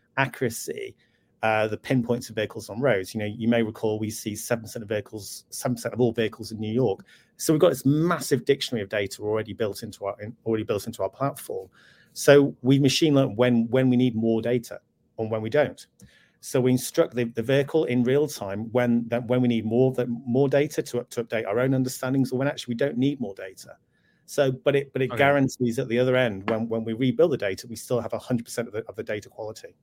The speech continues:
Speaker 2: So, so, Richard, I, I was watching the Formula One show on Netflix, Drive to Survive. Uh, I know you're a, a, a, a big, a big racing fan, and I, I was sort of blown away at the, uh, you know, they go out of their way to tell you just,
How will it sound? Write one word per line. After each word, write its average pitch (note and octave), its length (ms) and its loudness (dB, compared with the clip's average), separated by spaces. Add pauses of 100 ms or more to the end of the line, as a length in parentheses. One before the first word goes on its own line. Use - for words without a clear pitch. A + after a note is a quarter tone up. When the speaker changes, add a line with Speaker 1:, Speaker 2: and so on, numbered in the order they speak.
(560)
Speaker 2:
So, E3 280 -12
so, G3 160 0
Richard, F#3+ 240 4
I, D3 160 -4
I D#3 120 6
was F3+ 180 8
watching A3 460 4
the F3 120 2
Formula D3 400 2
One B2+ 180 0
show A#2+ 200 -4
on A2 60 -2
Netflix, G#2+ 400 -4
Drive G#2+ 260 0
to - 80 -8
Survive. F#2+ 540 -4
Uh, G2 460 -6
I F#2+ 80 -12
know G#2 160 -6
you're F#2 280 -8
a, F2 160 -8
a, F#2+ 240 -10
a, F#2+ 60 -10
a G2 180 -10
big, F#2+ 240 -10
a F#2+ 60 -10
big F#2 180 -10
racing F#2+ 300 -10
fan, F2 220 -12
and F#2 100 -6
I, G#2 140 4
I G#2+ 140 4
was C3 180 6
sort B3+ 140 10
of A#3+ 100 8
blown D3 420 12
away G#2+ 640 4 (520)
at G#2 260 0
the, G#2+ 440 -4 (220)
uh, - 120 -14 (280)
you C#3 160 -4
know, B2+ 80 2
they C#3+ 160 4
go F3 220 4
out D#3 180 10
of D#3+ 80 4
their C#3 100 6
way B2 280 4
to A2 100 -6
tell A2+ 260 -4
you A#2 160 0
just, A2 280 -10